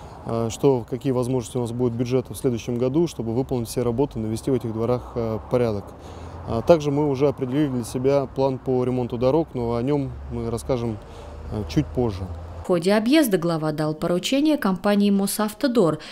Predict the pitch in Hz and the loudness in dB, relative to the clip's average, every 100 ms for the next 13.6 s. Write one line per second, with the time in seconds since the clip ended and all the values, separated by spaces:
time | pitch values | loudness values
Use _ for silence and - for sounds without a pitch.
0 | - 185 185 220 208 185 175 175 - 160 | -4 -2 4 4 6 4 2 0 -2 0
1 | 175 247 311 285 180 160 - 165 156 151 | 0 2 4 6 4 2 -2 -2 -2 -2
2 | 151 151 214 262 262 277 - 220 254 247 | -4 -4 0 0 0 -4 -2 -2 0 -2
3 | 202 165 165 165 160 - 165 151 143 139 | -2 -2 -2 -4 -6 -6 -4 -4 -4 -8
4 | 143 - 156 151 147 151 170 147 123 135 | -8 4 8 8 6 2 2 2 2 -2
5 | 139 139 135 151 139 131 117 - - - | -2 0 2 2 2 0 -2 -8 -14 -14
6 | - - - 127 120 - 139 151 139 131 | -14 -10 -2 0 0 0 2 4 4 4
7 | 127 - - 135 151 165 - 143 127 151 | 0 -4 -2 2 2 2 2 0 0 0
8 | 135 131 143 135 123 127 123 117 127 123 | 0 0 2 2 2 2 2 0 0 0
9 | 113 - 110 95 - - 131 117 113 113 | -2 -4 -6 -6 -4 0 2 2 -2 -2
10 | 123 120 113 - 117 120 120 117 110 127 | -2 -2 -4 -6 -6 -2 0 -2 -2 -2
11 | 113 107 104 - 123 - 120 110 - 120 | -2 -4 -10 -6 -6 -2 -2 -2 -4 -4
12 | 113 120 - 117 104 - 120 147 156 135 | -2 -2 -2 -4 -4 -2 2 2 2 0
13 | 117 110 139 156 156 143 | -6 -2 0 0 -2 -4